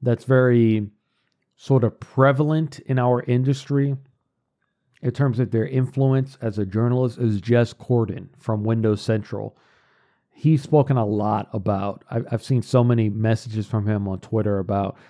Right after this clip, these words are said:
how he only buys digital only. He doesn't really see what's, what's the big deal of physical going away. And it's an a-, it's, it's a really large issue. Like, it really is a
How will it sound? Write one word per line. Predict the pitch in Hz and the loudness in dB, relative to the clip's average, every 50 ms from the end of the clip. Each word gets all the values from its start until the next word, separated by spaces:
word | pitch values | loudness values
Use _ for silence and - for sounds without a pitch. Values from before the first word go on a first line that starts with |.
| _ _ _ | _ _ _
how | - - 113 | -2 0 2
he | 107 113 110 123 | 2 2 0 2
only | 120 127 131 127 110 | 2 2 2 2 2
buys | 110 110 107 110 95 | 2 2 2 2 0
digital | - 110 107 - 113 101 104 - | 0 -2 -2 0 -2 -2 -2 0
only. | 139 151 156 151 147 139 123 | 2 2 2 2 2 2 0
He | 120 | 0
doesn't | 117 123 120 - 117 | 2 2 0 0 0
really | 120 117 107 104 | -2 -2 -2 -2
see | 101 - 113 110 | -2 -2 -2 0
what's, | 101 107 101 - - - | 0 0 -2 -4 -6 -8
what's | - 113 104 - | -6 -6 -6 -6
the | - 98 | -8 -8
big | 92 98 113 101 101 | -4 -4 -4 -2 0
deal | 110 113 117 113 | 0 2 2 2
of | 101 - - | 0 -2 -2
physical | - 110 101 101 95 110 104 101 | -2 -2 0 -2 -2 -2 -2 -2
going | 92 107 104 107 104 98 | -2 -2 -2 -2 -2 -4
away. | 92 87 90 101 110 117 117 120 120 120 _ _ _ _ _ _ _ _ _ _ _ _ _ _ | -4 -4 -2 0 2 2 2 0 -2 -4 _ _ _ _ _ _ _ _ _ _ _ _ _ _
And | - 139 135 139 135 135 131 127 127 120 - _ _ - | -2 0 2 4 4 4 2 2 0 -4 -10 _ _ -2
it's | - 170 - - - - _ _ _ _ _ - | -2 -2 -2 -2 -6 -20 _ _ _ _ _ -4
an | 139 131 135 - _ _ _ - | -4 -4 -4 -6 _ _ _ -10
a-, | 156 156 160 - - | -8 -8 -8 -6 -2
it's, | 175 160 139 - - | -2 -2 -2 -4 -6
it's | - 165 135 - | -6 -6 -4 -2
a | 175 156 | -2 -2
really | 131 117 120 123 135 151 165 170 156 151 139 | 0 0 0 0 4 4 6 6 6 6 4
large | 123 123 123 120 110 104 - - | 4 4 2 2 0 -2 -4 -4
issue. | 123 113 98 - - 104 104 | -4 -4 -4 -6 -10 -10 -6
Like, | - 131 131 139 | -2 -2 -2 -2
it | 151 175 | -2 -2
really | 180 151 170 180 180 180 170 165 | 0 4 4 6 6 6 4 4
is | - 143 139 139 135 123 - - - | 4 4 4 4 4 2 0 -4 -4
a | 131 | -4